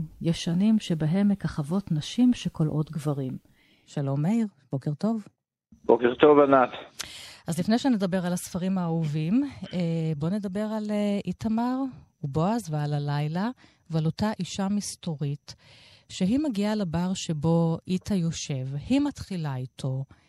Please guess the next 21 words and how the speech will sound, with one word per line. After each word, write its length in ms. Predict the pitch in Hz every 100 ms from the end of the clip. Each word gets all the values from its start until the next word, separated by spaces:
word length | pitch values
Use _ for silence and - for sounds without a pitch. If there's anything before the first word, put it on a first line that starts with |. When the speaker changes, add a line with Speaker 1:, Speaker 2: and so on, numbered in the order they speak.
| _
Speaker 1:
היא 100 | 240
מפתה 460 | 254 - 196 - 165
אותו, 240 | 156 170
הוא 160 | 170 240
נוסע 360 | 240 - 214 196
אחריה 360 | - 160 175
לביתה, 600 | 180 151 143 139 - 226
שם 240 | - 202 202
הם 100 | 180
עושים 320 | - - 175
מה 100 | 170
שהם 220 | - 165
עושים, 300 | 147 - 285
וכשהוא 300 | 277 - 165
רוצה 300 | 160 - 247
לעזוב, 580 | 233 - 151 147 220 247 - _ _ _ -
מתברר 580 | 175 156 165 175 208 220
לו 180 | 226 226
שהיא 420 | - 170 147 156
העלימה 340 | 151 160 202 202
לו 160 | 196